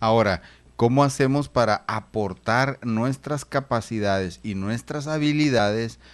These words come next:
para ese objetivo, para el logro de esa misión, de ese objetivo en común? Es decir, tú, amigo o amiga que me escuchas,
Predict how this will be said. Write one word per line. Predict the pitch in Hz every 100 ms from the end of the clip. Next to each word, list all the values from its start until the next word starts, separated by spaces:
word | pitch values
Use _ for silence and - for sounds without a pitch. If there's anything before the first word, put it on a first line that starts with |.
| - -
para | 117 110
ese | 110 113 127 - 143
objetivo, | 120 107 95 101 92 90
para | 101 98
el | 101
logro | 113 123 147 143
de | 107 104 107
esa | 117 139
misión, | 120 87 - 104 95 78 -
de | 87 95 101
ese | 117 - 139 135
objetivo | 101 - 92 104 110 123
en | 120
común? | - 87 87 92 90 76 - - - - _ _
Es | 107 113
decir, | 135 131 117 104 92
tú, | - 127 135
amigo | 107 110 117 120
o | 113
amiga | 104 110 117
que | 110
me | 90
escuchas, | 87 - 120 120 110 95